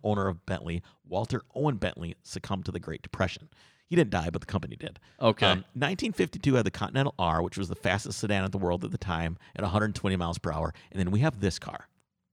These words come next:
Speaker 2: This
Speaker 1: So
Speaker 2: is the Continental R?
Speaker 1: No, this is the Bentley Turbo R. The
Speaker 2: Turbo
Speaker 1: Continental R
Speaker 2: R,
Speaker 1: was
Speaker 2: that's
Speaker 1: in, was
Speaker 2: right.
Speaker 1: in the fifties.
Speaker 2: Yep.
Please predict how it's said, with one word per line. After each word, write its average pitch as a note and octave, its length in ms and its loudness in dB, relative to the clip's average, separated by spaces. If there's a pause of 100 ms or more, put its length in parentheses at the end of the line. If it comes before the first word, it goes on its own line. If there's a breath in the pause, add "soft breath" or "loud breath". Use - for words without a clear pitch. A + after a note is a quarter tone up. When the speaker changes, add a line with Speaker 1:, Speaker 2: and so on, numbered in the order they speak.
(480)
Speaker 2:
This A#2 140 -4
Speaker 1:
So - 80 0
Speaker 2:
is - 40 -2
the C3 80 -4
Continental C3 500 0
R? D#3+ 200 0 (140)
Speaker 1:
No, F#2+ 220 0
this A2 200 2
is A#2 180 0
the A2+ 160 2
Bentley - 280 -2
Turbo - 260 -4
R. - 160 -4
The - 60 -14
Speaker 2:
Turbo D3+ 180 4
Speaker 1:
Continental A#2+ 260 10
R F#2+ 120 10
Speaker 2:
R, F2+ 40 10
Speaker 1:
was F2+ 140 4
Speaker 2:
that's G2 240 2
Speaker 1:
in, G2 40 0
was F2+ 100 4
Speaker 2:
right. D#2+ 60 2
Speaker 1:
in F2 80 0
the E2 60 -2
fifties. - 380 -4
Speaker 2:
Yep. G2+ 160 0